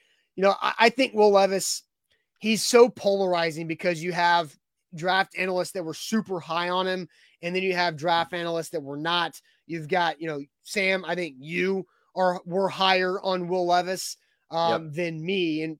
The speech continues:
Speaker 1: for a fact. Um, and I'm not sure exactly where we would stack up with the totem pole of Will Levis rankings pre-draft between me, you, and Zach. Um, but you might have been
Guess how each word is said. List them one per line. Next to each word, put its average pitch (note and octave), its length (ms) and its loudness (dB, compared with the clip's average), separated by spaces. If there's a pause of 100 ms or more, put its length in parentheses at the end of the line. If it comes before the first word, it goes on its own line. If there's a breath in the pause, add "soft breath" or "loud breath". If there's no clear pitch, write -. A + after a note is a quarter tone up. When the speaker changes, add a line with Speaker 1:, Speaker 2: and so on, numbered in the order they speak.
Speaker 1:
for D#3 260 -10
a - 40 -14
fact. E3 560 -4 (260)
Um, D#3+ 260 -6
and E3+ 120 -2
I'm F3+ 80 -4
not F3 220 -4
sure F3+ 180 -4
exactly D#3+ 420 -2
where E3 320 0 (120)
we E3 80 -8
would D#3 160 -8
stack D#3+ 340 -4
up E3+ 240 -2
with D#3 380 -6
the D#3+ 80 -6
totem F3 420 -4
pole E3+ 320 0
of D3+ 80 -4
Will E3 180 -4
Levis E3 320 -2
rankings D#3 480 -8
pre-draft D#3 560 -4
between D#3+ 320 -8
me, D#3+ 120 -4
you, D#3 260 -4
and C#3 100 -10
Zach. C#3+ 400 -6 (380)
Um, D#3 240 -4
but D#3+ 160 -4
you A3+ 180 4
might G3+ 220 6
have F#3 80 0
been F3+ 260 -2